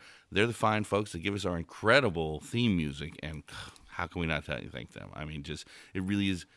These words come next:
so iconic, and it just sets the show up so perfectly. And we appreciate their hard work.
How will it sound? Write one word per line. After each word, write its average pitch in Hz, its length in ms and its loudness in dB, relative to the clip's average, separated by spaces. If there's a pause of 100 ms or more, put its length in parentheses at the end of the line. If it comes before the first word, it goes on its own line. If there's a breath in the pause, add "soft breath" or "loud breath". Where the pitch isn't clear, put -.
(120 soft breath)
so 107 260 2
iconic, 90 500 0
and 82 100 -8
it 82 60 -4
just 82 240 -6
sets 90 160 -4
the 95 80 -6
show 85 220 0
up 80 80 -6
so 87 100 -6
perfectly. 78 640 -6 (520 loud breath)
And 80 380 -4 (100)
we 80 220 -6
appreciate 85 480 -6
their 85 120 -4
hard 80 220 -2
work. 85 280 -2